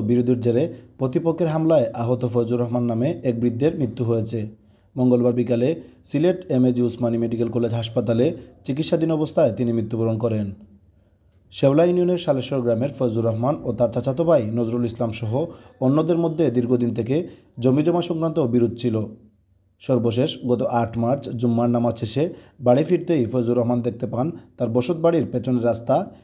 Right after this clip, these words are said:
চাচাতো ভাই নজরুল ইসলাম গোংরা গড় তৈরির কাজ শুরু করেছেন। ফয়জুর রহমান গড় নির্মাণ কাজে বাধা দিলে উভয়ের মধ্যে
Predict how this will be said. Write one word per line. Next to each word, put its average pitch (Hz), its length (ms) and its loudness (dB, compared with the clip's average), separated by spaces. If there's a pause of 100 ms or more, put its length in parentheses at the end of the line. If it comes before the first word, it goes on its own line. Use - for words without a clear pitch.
(180)
চাচাতো 165 340 0
ভাই 165 240 4
নজরুল 123 320 0
ইসলাম 127 360 -2
গোংরা 123 380 2 (380)
গড় 143 220 2
তৈরির 165 360 2
কাজ 120 220 2
শুরু 123 200 0
করেছেন। 117 420 -2 (380)
ফয়জুর 123 320 0
রহমান 117 280 0 (360)
গড় 143 200 4
নির্মাণ 170 260 2
কাজে 160 300 0
বাধা 123 240 0
দিলে 117 300 -2
উভয়ের 123 380 2
মধ্যে 117 240 -2